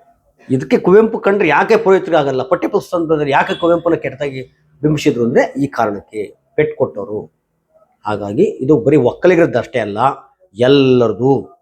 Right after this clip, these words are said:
ಅದರಲ್ಲೂ ಪ್ರಮುಖವಾಗಿ ಮಹಿಳೆಯರು. ಕುವೆಂಪು ಸಾಹಿತ್ಯದಲ್ಲಿ ಮುಖ್ಯ ಪಾತ್ರಗಳೇ ಮಹಿಳೆಯರು.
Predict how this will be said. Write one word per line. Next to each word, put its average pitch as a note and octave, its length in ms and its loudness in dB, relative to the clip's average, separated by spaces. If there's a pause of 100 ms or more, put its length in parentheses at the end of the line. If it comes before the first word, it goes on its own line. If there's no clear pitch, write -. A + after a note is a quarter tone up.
(920)
ಅದರಲ್ಲೂ D#3+ 280 4
ಪ್ರಮುಖವಾಗಿ C#3+ 460 0
ಮಹಿಳೆಯರು. A2 760 -10 (400)
ಕುವೆಂಪು D#3+ 340 2
ಸಾಹಿತ್ಯದಲ್ಲಿ B2 460 0
ಮುಖ್ಯ B2 300 -2
ಪಾತ್ರಗಳೇ B2+ 420 2
ಮಹಿಳೆಯರು. G#2+ 680 -4